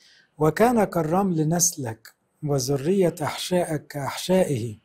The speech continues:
لا ينقطع ولا يباد اسمه من أمامي". هركز على "ليتك أصغيت لوصاياي فكان كنهر سلامك".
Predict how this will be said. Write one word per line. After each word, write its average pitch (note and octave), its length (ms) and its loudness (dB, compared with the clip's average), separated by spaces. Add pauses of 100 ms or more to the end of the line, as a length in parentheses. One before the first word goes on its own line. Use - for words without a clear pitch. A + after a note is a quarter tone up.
(800)
لا D#3+ 200 4
ينقطع E3+ 720 2
ولا D#3+ 340 0
يباد D3 480 0
اسمه C#3 500 -4 (100)
من C#3 180 -8
أمامي". A2+ 400 -10 (1500)
هركز F#3 400 4
على D3+ 280 2
"ليتك D#3+ 460 -4
أصغيت B2+ 560 -6
لوصاياي B2 840 -6
فكان C3+ 500 -4
كنهر A#2+ 520 -8
سلامك". A#2 640 -10